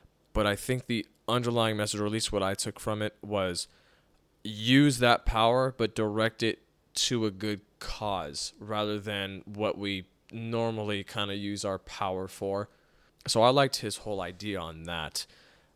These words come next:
Um, and the fact that he's using his power and his, his, um, uh, I'm, I'm forgetting the word, but aside from the point, he's able to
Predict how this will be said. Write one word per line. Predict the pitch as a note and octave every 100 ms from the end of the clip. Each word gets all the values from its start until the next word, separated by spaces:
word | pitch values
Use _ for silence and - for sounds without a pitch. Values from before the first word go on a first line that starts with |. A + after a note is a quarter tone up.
| -
Um, | G2+ G2 F#2
and | G2
the | G#2
fact | B2 A#2
that | A#2
he's | A#2 G#2
using | A#2+ A2 A2
his | G2+ - B2 C#3+
power | - C3 B2+ A#2+
and | A2 G2
his, | F#2+ A#2+ A#2+ A#2 G#2+ - _ _ _ _ _ _ _
his, | - C3 A#2+ B2
um, | A2 G#2+ G2+ F#2+ F#2 - _ _ _ _ - -
uh, | G2+ F2+
I'm, | G2 -
I'm | G2+
forgetting | A2 A#2+ A#2 G#2+
the | G2
word, | F#2+ F2+
but | F#2 F2 _ _ _ _ -
aside | - G#2 G2
from | F#2+
the |
point, | G2+ G2 - - - _
he's | - B2+
able | C3 B2+ B2+
to | - A2+ G#2+ G2+